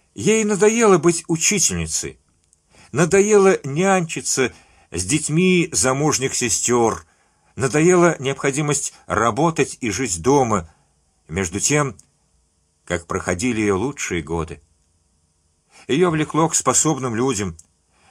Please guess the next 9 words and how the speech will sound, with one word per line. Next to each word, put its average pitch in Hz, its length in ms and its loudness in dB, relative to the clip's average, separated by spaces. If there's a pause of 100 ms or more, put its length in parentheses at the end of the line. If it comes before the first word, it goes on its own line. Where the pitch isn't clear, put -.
глупые 151 480 2
деревенские 135 640 0
юнцы 147 560 2
не 120 180 -6
интересовали 95 680 0
её. 76 420 -4 (1200)
Вот 92 300 -4
и 98 100 -6
сейчас 110 640 -2